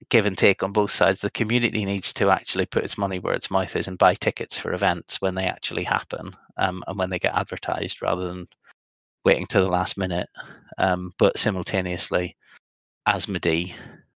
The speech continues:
I th-, 'cause I think it's Asmodee doing the organised play stuff, um, need to, um, like, schedule, like,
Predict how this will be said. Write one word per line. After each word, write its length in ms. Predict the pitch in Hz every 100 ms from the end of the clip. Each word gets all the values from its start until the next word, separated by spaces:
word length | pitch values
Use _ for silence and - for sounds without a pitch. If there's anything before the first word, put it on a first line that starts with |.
| -
I 60 | 90
th-, 160 | -
'cause 180 | - 92
I 60 | 92
think 220 | 101 -
it's 120 | -
Asmodee 540 | 90 - 85 82 85
doing 280 | 90 87 85 - -
the 120 | 92
organised 400 | 87 78 80 -
play 180 | - 87
stuff, 480 | - - 85 - - _ -
um, 200 | 92 87
need 240 | 95 90 -
to, 220 | 87 87 - - - - - _ _ _ _ _ _ _ _ _ _ _
um, 300 | 117 98 92 - - _ _ _ _
like, 300 | 101 92 - -
schedule, 480 | - - 90 - -
like, 200 | - 78